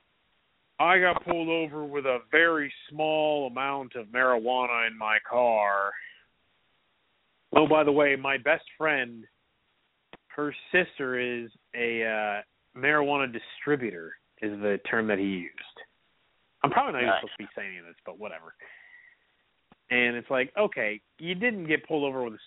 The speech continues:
Speaker 1: small amount in your car. You got pulled over with some stuff in your car, and you're lucky to be, you know, not in jail right now.
Speaker 2: Yeah.
Speaker 1: Uh, one person.
Speaker 2: You're lucky to be hanging out with us today.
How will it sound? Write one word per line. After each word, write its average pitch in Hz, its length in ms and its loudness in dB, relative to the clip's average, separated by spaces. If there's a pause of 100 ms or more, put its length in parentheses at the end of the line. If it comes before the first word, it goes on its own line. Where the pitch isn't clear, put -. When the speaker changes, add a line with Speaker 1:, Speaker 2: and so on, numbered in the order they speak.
Speaker 1:
small 135 300 -4
amount 117 300 -6
in 101 40 -20
your 101 160 -12
car. 98 420 0 (420)
You 285 100 4
got 311 240 2
pulled 190 220 -2
over 180 340 -4
with 123 220 -14
some 120 100 -20 (100)
stuff 190 220 -4
in 147 60 -14
your 127 100 -12
car, 170 300 -2
and 127 80 -8
you're 240 120 -10
lucky 143 300 -6
to 117 80 -8
be, 113 500 -10
you 117 120 -6
know, 113 80 -6
not 120 220 -4
in 104 220 -20
jail 127 320 4
right 92 200 -4 (1200)
now. - 80 8 (1300)
Speaker 2:
Yeah. 113 600 4
Speaker 1:
Uh, - 20 -6
one 156 300 2
person. 165 220 2
Speaker 2:
You're 147 120 2
lucky 151 140 -4
to 131 80 2
be 123 120 6
hanging 120 280 4
out 110 180 6
with 95 160 -6
us - 80 -20
today. 85 260 -12